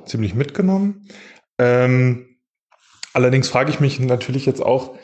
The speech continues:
wie kann, können diese Erfahrungen, die eben von vielen Schülern, glaube ich, gemacht werden gerade,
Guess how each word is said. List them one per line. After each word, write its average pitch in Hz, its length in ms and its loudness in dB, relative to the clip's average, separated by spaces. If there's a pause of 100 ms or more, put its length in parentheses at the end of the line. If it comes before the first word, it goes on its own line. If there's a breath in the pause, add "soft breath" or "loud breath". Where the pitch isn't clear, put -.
(320 loud breath)
wie 135 680 0 (720)
kann, 131 600 0 (140)
können 127 240 0
diese 131 240 2
Erfahrungen, 156 760 0
die 120 260 0
eben 117 340 -2 (140)
von 117 300 -4
vielen 180 300 0
Schülern, 110 320 0
glaube 107 180 2
ich, 104 80 -4
gemacht 110 380 -6
werden 120 260 0
gerade, 131 420 -2